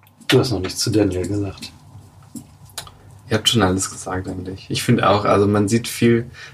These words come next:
Speaker 2: was man später noch, ähm, in great detail, ähm, sieht. Man sieht, das ist da schon irgendwie angelegt.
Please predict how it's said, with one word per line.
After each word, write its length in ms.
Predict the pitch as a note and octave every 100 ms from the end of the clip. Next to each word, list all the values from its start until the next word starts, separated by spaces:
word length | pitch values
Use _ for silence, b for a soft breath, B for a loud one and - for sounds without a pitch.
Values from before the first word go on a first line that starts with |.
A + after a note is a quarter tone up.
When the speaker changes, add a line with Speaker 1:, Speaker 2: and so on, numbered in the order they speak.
| B
Speaker 2:
was 180 | G2 A2
man 80 |
später 440 | G2+ - G#2+ - G#2
noch, 340 | G2+ G2 - -
ähm, 440 | - F#2 F#2 F#2+ G2+ b b b b b -
in 140 | G2
great 340 | G2+ G2 G2
detail, 840 | A2 A2 A#2 G#2 G#2 G#2+ - - -
ähm, 480 | G#2 G2 G2 G2+ -
sieht. 420 | - A2 A2 - - B2+ F2 - D3
Man 340 | B2+ G2 G2
sieht, 200 | G#2 G2
das 100 | G2
ist 240 | G2+ - -
da 140 | G#2
schon 220 | - G#2
irgendwie 240 | G2+ G2 G2+
angelegt. 580 | A2 B2 A#2 A#2 A#2+